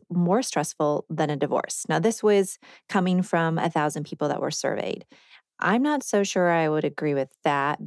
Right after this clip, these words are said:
but let's just say it ranked as a number one stressor. So I, like, mentally really prepared for the stress, but you can't plan to keep all the stressors at bay or say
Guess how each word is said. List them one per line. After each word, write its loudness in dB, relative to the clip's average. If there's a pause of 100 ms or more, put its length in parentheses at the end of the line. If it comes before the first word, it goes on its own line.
(120)
but 2
let's -2
just -2
say 4
it -2
ranked -2 (340)
as 0
a 2
number 0
one -2
stressor. -4 (460)
So 2
I, 6
like, 2
mentally 2
really 4
prepared 2
for 0
the 2
stress, -2 (300)
but 2
you 2
can't -2
plan 2
to -8
keep 0 (120)
all 2
the 4
stressors 0
at -2
bay 2
or 0
say 2